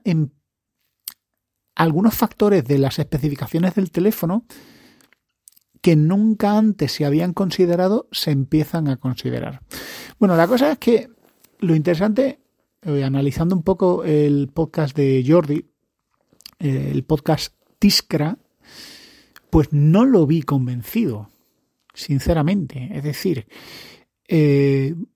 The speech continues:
se ve que Jordi viene de un iPhone once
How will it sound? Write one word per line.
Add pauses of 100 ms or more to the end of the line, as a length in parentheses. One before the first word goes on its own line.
(180)
se
ve
que
Jordi
viene
de
un
iPhone
once